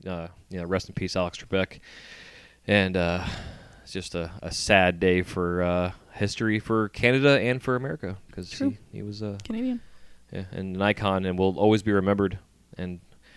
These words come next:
Speaker 1: uh, forever being on T V on,
Speaker 2: Such
Speaker 1: uh,
Speaker 2: a
Speaker 1: Jeopardy.
Speaker 2: great man, too.
Speaker 1: Yeah, yeah, he did a lot of good charity work for the kids. Uh, he was the one that, I guess, approached the company about doing the children's versions of Jeopardy and the different tournaments, and was kind of a part of his production that he did for the show. So,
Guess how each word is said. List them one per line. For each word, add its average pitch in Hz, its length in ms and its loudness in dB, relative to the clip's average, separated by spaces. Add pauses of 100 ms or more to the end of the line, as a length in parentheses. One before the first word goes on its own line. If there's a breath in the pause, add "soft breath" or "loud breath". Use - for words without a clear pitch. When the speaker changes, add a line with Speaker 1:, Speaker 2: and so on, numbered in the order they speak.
(300 soft breath)
Speaker 1:
uh, 90 180 -6 (340)
forever 107 500 2 (240)
being 107 240 0
on 110 140 -4
T 117 180 -8
V 123 240 -6
on, 123 120 -4
Speaker 2:
Such 120 220 -8
Speaker 1:
uh, 120 40 -6
Speaker 2:
a - 20 -6
Speaker 1:
Jeopardy. - 200 -12
Speaker 2:
great 220 200 -2
man, 202 300 -6
too. 220 260 -8 (520)
Speaker 1:
Yeah, 87 280 0
yeah, 90 160 0
he 98 100 0
did 104 140 2
a - 40 2
lot 95 120 6
of 87 60 -2
good 90 120 -2
charity 90 240 -2
work 90 180 -2
for - 80 -12
the 82 60 -10
kids. 90 440 -4 (680 soft breath)
Uh, 85 80 -6
he 101 140 2
was 98 180 2
the 95 60 -2
one 92 180 0
that, 85 220 -2 (360)
I 87 60 -6
guess, 87 160 -4
approached 92 460 -2
the 90 80 -4
company 95 380 -4
about 82 280 -2
doing 90 240 -2
the 85 60 -6
children's 87 640 -6
versions 87 380 -4
of 82 80 -4
Jeopardy 87 480 -2
and 82 180 -8
the 78 60 -10
different - 360 -10
tournaments, 92 520 0
and 87 100 -8
was 80 120 -10
kind 85 200 -8
of 80 100 -10
a 90 80 -14
part 92 200 -2
of 82 80 -2
his 85 100 -6
production 90 400 -6
that 85 80 -6
he 85 80 -6
did 90 160 -4
for - 100 -16
the 87 60 -10
show. 87 340 -6
So, 92 220 -16